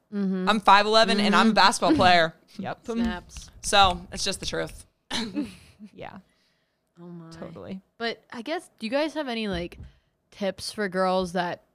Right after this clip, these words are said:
Speaker 1: are, like, go-, kinda going through pre-, puberty and this transition where, like,
Speaker 2: <clears throat>
Speaker 1: when you get to high school, that's when I feel like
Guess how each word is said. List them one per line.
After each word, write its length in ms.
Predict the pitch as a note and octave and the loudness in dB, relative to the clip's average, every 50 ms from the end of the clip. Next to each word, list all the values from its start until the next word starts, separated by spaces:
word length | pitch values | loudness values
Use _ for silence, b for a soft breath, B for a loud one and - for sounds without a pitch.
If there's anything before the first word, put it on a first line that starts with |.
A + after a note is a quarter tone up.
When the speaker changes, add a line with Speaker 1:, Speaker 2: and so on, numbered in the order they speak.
| _ _ - | _ _ -8
Speaker 1:
are, 420 | G3 F3+ F3 F3+ G3 G3 G3+ G3+ - _ | -4 -2 -2 0 0 0 0 -2 -4 _
like, 180 | - G#3 G#3 G3 | -8 -8 -6 -4
go-, 140 | A3 A3 G#3+ - | -6 -6 -6 -6
kinda 240 | - G#3 A3 A3 A3 | -8 -8 -6 -6 -6
going 220 | A3 A3 A3 A3 | -6 -6 -6 -8
through 140 | G3+ A3+ A3 | -8 -10 -12
pre-, 280 | - - A3 A3+ A3+ A3 | -12 -10 -10 -8 -8 -10
puberty 600 | - _ - - B3 A#3 G3+ A#3 A3 A3+ G#3+ - | -12 _ -12 -10 -8 -6 -4 -6 -6 -6 -6 -6
and 160 | G3+ A3 A#3 | -6 -4 -4
this 120 | A#3+ A3 - | -6 -8 -8
transition 600 | - - A#3 G#3+ F#3 D#3+ F#3 E3+ - G#3+ G3+ F#3+ | -10 -8 -8 -6 -6 -6 -8 -8 -8 -8 -8 -6
where, 100 | F3+ F3 | -6 -6
like, 180 | F3 F3 E3+ | -6 -6 -8
Speaker 2:
<clears throat> 60 | G#3+ | -6
Speaker 1:
when 180 | F#3 G3 G#3+ A3+ | -6 -6 -4 -4
you 60 | A#3 | -4
get 140 | A#3+ B3+ B3 | -4 -4 -6
to 60 | G#3 | -6
high 200 | - - - F3+ | -8 -8 -8 -10
school, 380 | F3 - - A3 G#3+ G#3+ A3 B B B B B _ | -10 -8 -6 -4 -2 -2 -4 B B B B B _
that's 220 | - G3 G3+ - | -8 -8 -6 -8
when 100 | A#3+ A#3 | -8 -8
I 80 | A#3 A#3 | -8 -8
feel 220 | A3 - A3 G#3 | -8 -8 -6 -6
like 180 | G3+ F3+ F3 - | -6 -6 -6 -10